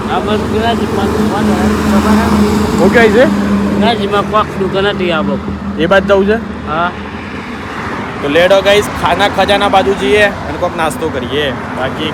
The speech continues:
Speaker 2: ગાડી તો મોય મૂકી છે એટલે આપણા મેં હેડતા જવું પડે.
Speaker 1: એ લઈને જ જવું પડે.
Speaker 2: એ લઈને જ જવું પડે તારે.
Speaker 1: ભાઈ બની સાઈડ એવી હતી, એવા ભાઈ બની
Speaker 2: એટલે એમ ના
Speaker 1: નથી.
Speaker 2: લેવાય પણ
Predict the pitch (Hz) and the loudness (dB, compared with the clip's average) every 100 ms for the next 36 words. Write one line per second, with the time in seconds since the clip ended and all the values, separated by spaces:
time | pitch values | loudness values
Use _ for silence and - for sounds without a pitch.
0 | 139 143 160 170 156 160 175 165 185 160 | 0 0 -2 -4 -4 -4 -4 -4 -2 -2
1 | 156 147 139 139 139 156 147 147 151 113 | -4 -6 -6 -4 -2 -2 -2 -2 -2 -4
2 | 117 120 107 104 110 123 214 202 208 185 | -6 -6 -6 -8 -6 -6 -6 -6 -6 -6
3 | 196 185 196 196 196 185 156 - - 110 | -6 -6 -6 -4 -4 -4 -6 -8 -10 -4
4 | 156 147 156 - 135 117 110 107 107 107 | -4 -2 -4 -4 -6 -4 -4 -4 -4 -4
5 | 185 185 196 202 190 190 185 185 202 190 | -4 -4 -4 -4 -4 -4 -4 -4 -4 -4
6 | 208 202 180 180 180 180 185 180 185 170 | -6 -6 -6 -6 -6 -6 -6 -4 -2 0
7 | 190 202 180 175 160 135 131 | 2 2 2 2 0 -2 -4